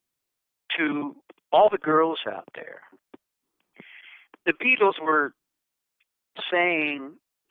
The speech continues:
"I want to hold your hand." And in the mind of the girls, the girl fans back then, they would go crazy because they would imagine that the Beatles wanted to hold their hand.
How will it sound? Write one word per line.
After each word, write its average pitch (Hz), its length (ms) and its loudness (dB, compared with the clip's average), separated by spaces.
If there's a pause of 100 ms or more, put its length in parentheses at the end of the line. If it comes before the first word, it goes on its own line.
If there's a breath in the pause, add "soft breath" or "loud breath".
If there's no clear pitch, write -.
"I 190 240 6
want 180 220 4
to 156 80 6
hold 160 420 4
your 165 540 6 (160)
hand." 135 580 -4 (380 loud breath)
And 147 160 0
in 160 100 -4
the 156 80 -4
mind 208 460 2
of 175 120 -14
the 170 80 -8
girls, 202 500 2 (760)
the - 60 -12
girl 220 220 6
fans 208 460 0
back 107 280 -6
then, 98 300 -18 (680 soft breath)
they 240 160 2
would 226 180 -8
go 175 160 0
crazy 226 540 0
because 160 400 -6
they 175 120 0
would 165 200 -4
imagine 156 720 0 (120)
that 147 180 2
the 165 120 -4 (160)
Beatles 160 280 -4
wanted 143 300 -4
to 123 100 2
hold 135 320 2 (120)
their 123 260 4
hand. 107 580 -12